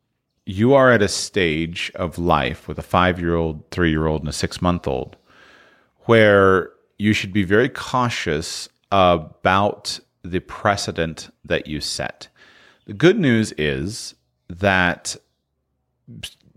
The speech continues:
rel-, still, even if your children were eight, right, you can still change anything. Uh, as a, as a father, you can say, "I'm gonna change everything," whatever it is. And so if you observe that,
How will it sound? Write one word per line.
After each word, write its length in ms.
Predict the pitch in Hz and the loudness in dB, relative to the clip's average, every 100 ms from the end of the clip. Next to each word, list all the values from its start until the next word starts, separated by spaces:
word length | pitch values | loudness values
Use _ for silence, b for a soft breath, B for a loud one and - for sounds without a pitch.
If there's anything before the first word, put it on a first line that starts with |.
| 98 | -8
rel-, 240 | 101 120 113 | 2 2 2
still, 480 | - 151 92 90 92 | 2 4 4 0 -6
even 800 | - - 87 107 123 120 104 127 | -16 -18 -16 -10 -8 -6 -4 -2
if 100 | 117 | -2
your 80 | 104 | -2
children 360 | - 92 92 87 | -2 -4 -2 -4
were 100 | - | -2
eight, 380 | 107 95 80 - - | 0 0 -2 -10 -2
right, 180 | 87 | 0
you 120 | 98 117 | 0 -2
can 140 | 151 | -2
still 180 | - 185 | 0 -2
change 440 | - - 92 85 | -2 -2 -2 -2
anything. 460 | 71 67 - 50 50 | -4 -8 -10 -14 -14
Uh, 480 | 92 85 80 - - | -14 -14 -12 -12 -10
as 140 | 85 82 | -10 -10
a, 60 | - | -6
as 100 | 95 | -6
a 60 | 82 | -2
father, 320 | - 95 98 | 2 4 4
you 100 | 92 | 0
can 140 | 90 | -4
say, 120 | - 90 | -2 -2
"I'm 100 | 80 | -2
gonna 120 | 82 | -6
change 320 | - 87 73 | -6 -6 -6
everything," 580 | 71 80 - 50 80 104 | -8 -8 -12 -14 -12 0
whatever 300 | 113 113 98 | 2 4 2
it 80 | 69 | 0
is. 240 | 50 - B B B B B - | -6 -10 B B B B B -8
And 100 | 107 | 0
so 100 | 113 | 2
if 120 | 101 | 4
you 160 | 143 | 4
observe 580 | 135 95 110 104 107 87 | 4 2 2 4 4 2
that, 540 | 92 90 85 - - | 0 2 0 -4 -12